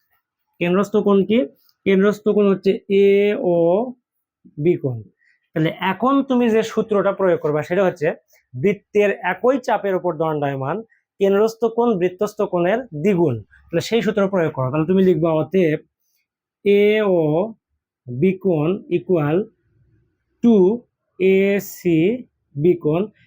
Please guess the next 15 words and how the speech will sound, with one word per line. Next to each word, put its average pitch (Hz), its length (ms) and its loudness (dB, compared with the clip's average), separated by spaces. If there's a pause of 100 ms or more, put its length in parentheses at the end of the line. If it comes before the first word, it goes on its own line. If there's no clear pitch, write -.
(120)
এটা 185 200 -2
দিবা 202 240 2
সমীকরণ 180 480 0 (120)
এক। 131 60 -8 (340)
আর 151 160 -2 (240)
এইখানে 196 280 0 (100)
তুমি 220 140 2 (140)
রেফারেন্স 220 420 0 (100)
হিসেবে 185 320 0
লিখবা 143 260 -2 (440)
একই 185 400 0
চাপের 208 300 0
উপর 190 200 -2
দণ্ডায়মান, 160 520 0 (920)
একই 185 540 0